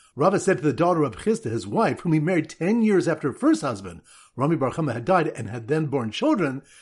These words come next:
that the rabbis were whispering concerning you, that you were unchaste during your widowhood. She said to him, "Ana daita alai chavai. My mind was on you," meaning she was expecting to marry him. The Gemara in Bava Basra relates that one time as a young child she was sitting on Rav Chisda's lap,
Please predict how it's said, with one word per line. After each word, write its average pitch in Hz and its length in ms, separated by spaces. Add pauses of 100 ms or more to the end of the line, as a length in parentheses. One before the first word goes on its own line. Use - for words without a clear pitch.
(120)
that 151 60
the 131 80
rabbis 160 300
were 147 120
whispering 151 440
concerning 247 460
you, 98 260 (280)
that 175 80
you 175 100
were 165 100
unchaste 180 460 (140)
during 120 200
your 110 100
widowhood. 240 460
She 196 140
said 233 260
to 175 100
him, 127 160 (200)
"Ana 190 240
daita 175 400
alai 160 340
chavai. 113 360 (260)
My 147 160
mind 175 240
was 131 100
on 127 200
you," 233 160
meaning 175 240
she 226 140
was 170 120
expecting 170 500
to 123 120
marry 185 280
him. 101 200 (100)
The 139 80
Gemara 185 200
in 156 80
Bava 160 200
Basra 165 280
relates 175 280
that 151 100
one 151 300
time 170 240
as 123 160
a 131 40
young 143 140
child 185 280
she - 80
was 117 120
sitting 214 180
on 170 80
Rav 127 140
Chisda's 117 380
lap, 127 420